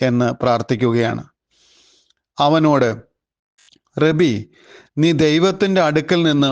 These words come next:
ഉപദേഷ്ടാവായി വന്നിരിക്കുന്നു എന്ന് ഞങ്ങൾ അറിയുന്നു. ദൈവം തന്നോട് കൂടെ ഇല്ലെങ്കിൽ നീ ചെയ്യുന്ന ഈ അടയാളങ്ങളെ ചെയ്യുവാൻ ആർക്കും കഴിയുകയില്ല" എന്ന് പറഞ്ഞു. വാക്യം രണ്ട്. ദൈവം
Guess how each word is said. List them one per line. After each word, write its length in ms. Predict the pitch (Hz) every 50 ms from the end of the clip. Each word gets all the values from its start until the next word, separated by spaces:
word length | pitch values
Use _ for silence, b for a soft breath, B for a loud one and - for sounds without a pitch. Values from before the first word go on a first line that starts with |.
| 135 -
ഉപദേഷ്ടാവായി 960 | - 143 139 151 156 147 175 175 175 170 - - 190 175 170 165 156 156 151 147
വന്നിരിക്കുന്നു 600 | 143 135 135 139 147 139 139 139 147 139 143 139
എന്ന് 200 | 131 127 131 131
ഞങ്ങൾ 260 | 131 123 120 123 120
അറിയുന്നു. 400 | 117 117 120 117 120 120 120 120 127 - _ _ _ _ B B B B B B B B B B B -
ദൈവം 500 | 143 143 156 165 165 180 196 196 202 202 208 208 190 _
തന്നോട് 500 | - - 156 156 160 170 175 175 180 180
കൂടെ 300 | 175 165 170 165 165 165 160
ഇല്ലെങ്കിൽ 460 | 147 151 160 165 170 165 143 139 123 113 107 107 _ _ _ _ _ _ _ -
നീ 200 | - 143 151 160 175 180
ചെയ്യുന്ന 440 | 160 - 165 151 143 143 143 143 143 143 143 -
ഈ 120 | 143 147 165 175
അടയാളങ്ങളെ 840 | 160 147 135 139 143 147 151 147 151 151 156 151 151 151 147 147
ചെയ്യുവാൻ 460 | 143 - 143 131 131 135 131 127 123 123 - - 131 131
ആർക്കും 560 | 131 135 139 143 147 151 143 - - 160 147 147 147
കഴിയുകയില്ല" 760 | - 147 135 131 135 139 147 151 143 156 147 131 127 123 123 120 120 120 135 - _ -
എന്ന് 200 | 131 123 120 120
പറഞ്ഞു. 340 | 120 113 113 113 120 120 139 139 _ _ b b b b b b b b
വാക്യം 400 | 135 127 127 123 - - 143 165 175 190 175 135
രണ്ട്. 400 | 123 123 120 120 120 120 123 123 - - _ _ _ _ B B B B B B B B B B B B B -
ദൈവം 540 | 147 135 165 165 165 175 196 202 214 214